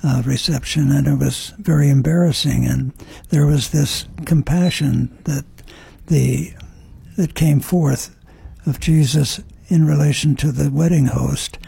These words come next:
And as a person standing there, I experienced that same compassion. And very simply put, I l-, felt myself loved and accepted in spite of my past. Uh,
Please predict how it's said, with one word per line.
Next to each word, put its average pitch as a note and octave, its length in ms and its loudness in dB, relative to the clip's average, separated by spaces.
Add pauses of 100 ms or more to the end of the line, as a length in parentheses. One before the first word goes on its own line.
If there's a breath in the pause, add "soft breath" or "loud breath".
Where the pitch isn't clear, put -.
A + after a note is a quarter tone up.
(320 loud breath)
And C#3+ 240 2
as D3 220 0
a D3+ 60 0
person D3 600 0
standing D#3+ 600 2
there, C#3+ 360 -2
I D#3+ 220 0
experienced D3 800 2
that C#3 180 -2
same C#3 340 0
compassion. C3 880 -2 (600 loud breath)
And C3+ 160 4
very C#3 220 4
simply D3+ 420 2
put, C#3 320 -2 (420 loud breath)
I C#3+ 120 2
l-, D3 340 2 (200)
felt E3+ 360 -2
myself D3 580 0
loved D3+ 480 0
and C#3 160 0
accepted - 680 -4 (240 loud breath)
in C3+ 120 2
spite D#3 400 2
of A#2+ 120 -2
my B2 200 0
past. G2+ 680 -6 (1000 loud breath)
Uh, D3 220 0